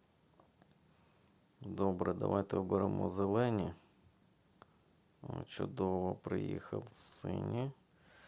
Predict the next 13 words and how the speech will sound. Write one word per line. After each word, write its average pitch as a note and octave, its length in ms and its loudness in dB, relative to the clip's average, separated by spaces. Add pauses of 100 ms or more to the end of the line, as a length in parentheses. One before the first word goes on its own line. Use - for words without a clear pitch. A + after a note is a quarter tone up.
(560)
І G#2 200 0
ось G2+ 340 0
так F2+ 360 4
зробимо F#2+ 760 2
кріс. B2+ 640 -2 (1400)
Так, - 240 -6
ухиляння B2 540 2
повинні G#2+ 540 2
на G#2+ 160 2
нас F2+ 460 0
прийти. - 640 -6 (1040)
Угу, F#2+ 1000 -2
чудово. G2 880 -2